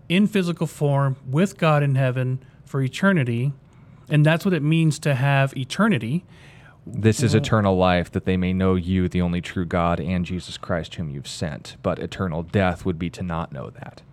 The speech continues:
Speaker 1: Okay, well, that would be the reply, but the, my point was going to be,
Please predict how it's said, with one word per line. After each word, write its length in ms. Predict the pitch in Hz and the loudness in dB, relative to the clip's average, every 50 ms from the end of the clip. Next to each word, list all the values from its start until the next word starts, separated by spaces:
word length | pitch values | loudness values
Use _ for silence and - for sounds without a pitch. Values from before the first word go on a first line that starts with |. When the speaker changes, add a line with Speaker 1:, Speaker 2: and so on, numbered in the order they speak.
| - - _ - - | -20 -20 _ -6 -4
Speaker 1:
Okay, 280 | 180 170 - 143 127 | -4 -2 0 -2 -2
well, 120 | 143 156 160 | 0 2 2
that 100 | 160 151 | 4 4
would 140 | 147 143 135 | 2 4 2
be 80 | 147 | 0
the 100 | 139 139 | 0 0
reply, 300 | 127 127 - 151 135 127 | -2 0 0 2 2 2
but 180 | 120 131 - - - 87 165 | 0 -2 -6 -8 -10 -8 -4
the, 100 | 165 147 - - - | -4 -4 -4 -4 -2
my 180 | 165 147 135 | 0 0 0
point 280 | 135 - - 165 151 135 | 0 0 0 0 0 2
was 240 | 139 139 131 127 - | 0 0 0 -2 -2
going 180 | - 143 135 | -2 0 0
to 60 | 135 127 | 0 0
be, 260 | 127 131 127 131 | 2 2 0 0